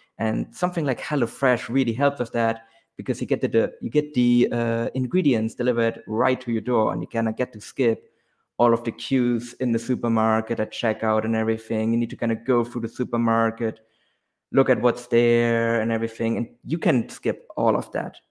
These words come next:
with HelloFresh. HelloFresh delivers them right to your door, and you can just make the meal. You save yourself all of that time, you save yourself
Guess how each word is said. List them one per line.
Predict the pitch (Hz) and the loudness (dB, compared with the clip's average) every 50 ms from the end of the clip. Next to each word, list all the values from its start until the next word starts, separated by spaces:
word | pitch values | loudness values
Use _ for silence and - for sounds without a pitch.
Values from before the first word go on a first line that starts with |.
| _ _ _ | _ _ _
with | - - - - | -6 -6 -4 -4
HelloFresh. | - - - - - - - - - - - _ _ _ _ _ _ | -6 -6 -6 -6 -6 -10 -12 -12 -12 -14 -20 _ _ _ _ _ _
HelloFresh | 147 156 156 151 - - 135 127 127 123 - | 2 4 4 4 2 0 0 0 0 0 -2
delivers | 120 113 110 110 113 - | -2 -2 -2 -2 -2 -4
them | - 110 113 113 - - | -4 -4 -6 -6 -6 -6
right | 110 113 117 123 127 127 127 127 - | -6 -2 2 4 4 4 4 2 0
to | 131 | -2
your | 120 117 113 | -2 -2 0
door, | 110 110 110 113 113 113 113 117 117 - _ _ _ _ _ _ | 0 0 2 2 2 0 0 -2 -6 -12 _ _ _ _ _ _
and | - 104 | -10 -8
you | 104 101 | -6 -4
can | - 113 110 | -4 -4 -2
just | 113 110 - - - | -2 -4 -4 -2 -2
make | 117 113 123 135 147 147 143 | 0 2 4 4 4 2 2
the | 147 | 0
meal. | 131 123 120 123 123 123 123 123 127 127 127 - - | 2 2 2 2 2 2 2 0 -2 -4 -8 -12 -12
You | 123 117 | -10 -10
save | - - - 123 117 117 | -8 -4 -2 -2 -2 -2
yourself | 117 110 - 113 110 107 - - | -4 -4 -2 -2 -2 -2 -4 -4
all | - 131 135 | -4 -2 -2
of | 131 - | -2 -2
that | - 127 120 - | -4 -4 -6 -4
time, | - 120 123 120 120 120 120 123 123 123 - _ _ | -4 -2 -2 0 0 0 -2 -2 -4 -8 -12 _ _
you | - 107 | -14 -10
save | - - 113 - | -8 -8 -8 -8
yourself | 113 - 113 110 107 | -8 -6 -6 -6 -6